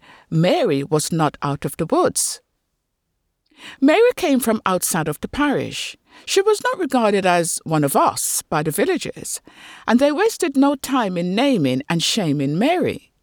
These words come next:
Villagers lined up to cast aspersions on her character, and they weren't shy in coming forward with their own accusations of murder,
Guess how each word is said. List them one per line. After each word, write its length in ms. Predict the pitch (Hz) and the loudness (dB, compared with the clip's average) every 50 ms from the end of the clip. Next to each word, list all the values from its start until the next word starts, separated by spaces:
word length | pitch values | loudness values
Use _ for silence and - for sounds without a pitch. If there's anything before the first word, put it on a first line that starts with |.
| _ _ _ _ _ _ _ _ _ _ _ _ _ _ _ _ _ _ - - - - - - 156 | _ _ _ _ _ _ _ _ _ _ _ _ _ _ _ _ _ _ -20 -20 -20 -20 -20 -20 -4
Villagers 560 | - 180 165 175 202 240 - 302 311 285 - | -2 0 0 2 0 0 0 0 0 0 2
lined 320 | 262 277 269 294 311 269 247 | 2 2 2 4 2 2 2
up 180 | 240 262 - - | 2 0 -2 -4
to 80 | 214 | -6
cast 400 | - - 196 165 180 208 - - - | -4 -2 0 0 0 -2 -4 -6 -10
aspersions 760 | 190 220 - - - - - 180 175 190 - - 240 233 - | -10 -8 -8 -8 -8 -4 -2 0 0 0 0 0 0 0 0
on 80 | 240 233 | 0 0
her 140 | 247 262 | 0 0
character, 640 | 254 - 240 220 214 214 208 - - 240 226 226 247 - - - - - - - - | -2 -2 -2 0 0 0 -2 -2 -2 -2 -2 -2 -4 -8 -14 -16 -14 -14 -12 -4 0
and 100 | 226 233 | 2 4
they 100 | 262 269 | 4 4
weren't 420 | 302 294 294 330 359 427 466 466 | 2 0 0 0 2 2 0 -2
shy 340 | - - - 320 294 294 302 | -4 -4 -4 -2 0 0 0
in 100 | 302 277 | 0 -2
coming 300 | - - 247 269 277 285 | -2 -2 0 2 2 2
forward 460 | 269 - - 254 208 185 185 196 190 190 | 2 2 2 2 2 2 2 0 0 0
with 200 | 190 170 - - | -2 -2 0 0
their 160 | 180 175 170 | 0 2 4
own 220 | 165 185 254 302 - - | 4 4 2 0 -2 -4
accusations 800 | 302 302 - - 349 - - 294 285 285 - - 277 277 - | -6 -4 -4 -4 -4 -2 0 -2 -2 -2 0 0 0 0 0
of 160 | 294 302 - - | -2 -4 0 0
murder, 480 | 277 233 180 143 143 160 147 190 262 | 2 2 2 2 0 0 -2 -4 -4